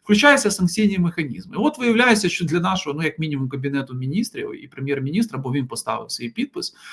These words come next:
е, те, що роблять Сполучені Штати, ну, це недостатня міра. Це, е, така історія, на яку, власне, можна не, е, звертати увагу. Ну, з іншого боку, чому, чому тут дивуватися? У нас подібних історій було багато і раніше.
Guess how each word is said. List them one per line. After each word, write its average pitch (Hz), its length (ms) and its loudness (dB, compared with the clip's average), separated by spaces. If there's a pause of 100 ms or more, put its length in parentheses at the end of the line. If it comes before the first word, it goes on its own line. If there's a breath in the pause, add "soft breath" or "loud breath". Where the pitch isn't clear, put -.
(240 loud breath)
е, 143 480 4
те, 208 180 8
що 208 160 2
роблять 170 260 2
Сполучені 156 500 -2
Штати, 277 420 0
ну, 214 140 0
це 294 140 -6
недостатня 277 560 -4
міра. - 420 -4 (220 soft breath)
Це, 208 420 4 (520)
е, 143 140 0
така 165 320 6
історія, 196 560 2
на 143 100 0
яку, 143 240 0
власне, 175 400 0
можна 156 420 -2
не, 156 440 -2 (280 loud breath)
е, 139 180 -2
звертати 143 600 0
увагу. 135 560 -2
Ну, 226 280 0
з 156 100 2
іншого 196 260 2
боку, 175 260 -2
чому, 165 440 -4
чому 165 280 -4
тут 143 180 -4
дивуватися? 143 760 -2
У 127 100 -8
нас 160 400 -4 (120)
подібних 139 440 -8
історій 165 420 -2
було 131 280 -2
багато 131 420 -4
і 120 40 -6
раніше. 143 520 -4